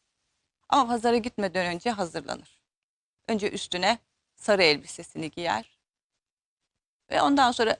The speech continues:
biraz da süslü bir böcek olduğu için bizimkisi ayağına topuklu ayakkabılarını da geçirir. Kırmızıyı seviyor. Bir de kırmızı topuklu ayakkabılarını giyer. Tam kapıdan çıkacakken pazar çantasını aldı,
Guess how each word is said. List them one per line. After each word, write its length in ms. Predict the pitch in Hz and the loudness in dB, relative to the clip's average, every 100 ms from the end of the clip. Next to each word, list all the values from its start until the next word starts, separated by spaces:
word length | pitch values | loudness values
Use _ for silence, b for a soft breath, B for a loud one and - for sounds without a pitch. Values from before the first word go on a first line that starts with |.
| _ | _
biraz 340 | 392 427 294 269 | 2 4 4 6
da 200 | 302 - | 4 4
süslü 440 | - 302 - 392 | -4 -6 -2 -2
bir 80 | 262 | 0
böcek 320 | 180 175 196 | 0 0 0
olduğu 280 | 214 208 233 | 2 2 4
için 340 | 381 - 196 170 | 2 2 -6 -8
bizimkisi 680 | 165 175 - - 240 277 - _ _ _ _ _ | -8 -10 -10 -8 -4 -4 -6 _ _ _ _ _
ayağına 500 | 294 247 180 202 254 - _ _ _ _ | 4 6 6 4 0 -2 _ _ _ _
topuklu 380 | 277 208 - 180 | -2 -2 -2 2
ayakkabılarını 720 | 165 160 - 165 156 156 156 | 4 2 -2 -6 -4 -4 -6
da 80 | 165 | -10
geçirir. 600 | 156 - - - _ _ _ _ _ - | -12 -14 -16 -18 _ _ _ _ _ -12
Kırmızıyı 500 | 190 170 170 185 175 | -10 -10 -6 -4 -4
seviyor. 420 | - 165 135 135 | -4 -4 -4 -6
Bir 100 | 175 | -6
de 60 | 185 | -6
kırmızı 560 | - 165 165 175 220 - _ _ _ | -6 -8 -8 -6 -8 -8 _ _ _
topuklu 360 | 185 - _ 190 | -8 -8 _ 0
ayakkabılarını 680 | 165 - - - - - - | 0 -2 -10 -14 -14 -14 -14
giyer. 280 | - - - _ _ _ _ _ _ _ _ | -14 -16 -16 _ _ _ _ _ _ _ _
Tam 260 | 233 254 247 | 4 4 2
kapıdan 460 | 196 185 170 170 | -6 -6 -2 -4
çıkacakken 840 | - _ 202 202 196 - 175 214 254 _ _ _ _ _ | -6 _ -4 -2 -2 0 0 0 -6 _ _ _ _ _
pazar 280 | 202 185 180 | -2 4 4
çantasını 600 | 185 185 165 - - 220 | 2 -2 -4 -8 -4 4
aldı, 380 | 202 185 170 175 | 6 6 2 -4